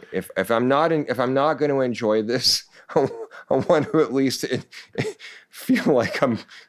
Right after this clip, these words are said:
Speaker 2: getting paid for my value. Like, I'll take less than my value because I love making music and I love working with this really good person. <laughs> But
Speaker 1: there's the "you suck" tax, which is also followed by the "pain in the ass" tax.
Speaker 2: Yeah,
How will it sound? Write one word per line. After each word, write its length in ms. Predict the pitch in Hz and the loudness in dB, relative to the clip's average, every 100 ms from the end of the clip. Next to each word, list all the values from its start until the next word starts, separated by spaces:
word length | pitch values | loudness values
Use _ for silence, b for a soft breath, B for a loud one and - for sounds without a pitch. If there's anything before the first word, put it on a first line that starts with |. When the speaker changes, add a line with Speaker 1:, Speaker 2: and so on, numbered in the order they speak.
| - | 0
Speaker 2:
getting 360 | 139 - 127 | 0 2 0
paid 400 | - 139 113 107 | -2 0 0 0
for 140 | - 101 | -2 0
my 180 | 92 | 0
value. 560 | 87 90 87 92 87 69 B B - | 0 2 2 2 0 -4 B B -4
Like, 140 | 120 | 0
I'll 140 | 135 156 | 2 2
take 240 | 170 151 | 0 2
less 260 | 123 123 - | 2 2 0
than 120 | 117 | 0
my 160 | 104 98 | 0 0
value 400 | 95 95 98 85 | 2 2 2 0
because 480 | 87 - 92 82 - b - | -4 -2 -4 -4 -8 b -2
I 80 | 95 | 0
love 320 | 92 101 98 | 2 2 2
making 400 | 101 95 98 92 | 0 -2 -2 0
music 460 | 92 92 90 87 - | 0 0 -2 -4 -4
and 160 | 87 | -4
I 80 | 87 | -2
love 300 | 82 90 107 | 0 0 0
working 400 | 87 101 101 98 | 0 -2 0 0
with 200 | 90 87 | 0 0
this 180 | 95 - | -4 -4
really 240 | 90 92 90 | 0 0 0
good 220 | 90 - | -2 -2
person. 480 | 95 90 - 95 90 | -2 0 2 0 -2
<laughs> 40 | _ _ _ B B - | _ _ _ B B -8
But 420 | 107 127 123 - - B B | -6 0 0 0 -8 B B
Speaker 1:
there's 180 | 131 135 | 2 2
the 80 | 123 | 2
"you 180 | 120 135 | 2 2
suck" 300 | - 139 123 | 2 0 0
tax, 280 | 131 120 - | 0 0 -2
which 140 | 107 | -6
is 140 | 101 | -2
also 320 | 113 110 - 113 | 2 2 0 -2
followed 340 | 120 107 101 | 0 0 0
by 140 | 90 | -4
the 80 | 90 | -6
"pain 260 | 87 117 110 | -8 -4 -2
in 60 | |
the 160 | 95 92 | -2 -4
ass" 260 | 92 98 - | -6 -6 -8
tax. 500 | 90 67 - - | -12 -14 -14 -10
Speaker 2:
Yeah, 120 | - | -8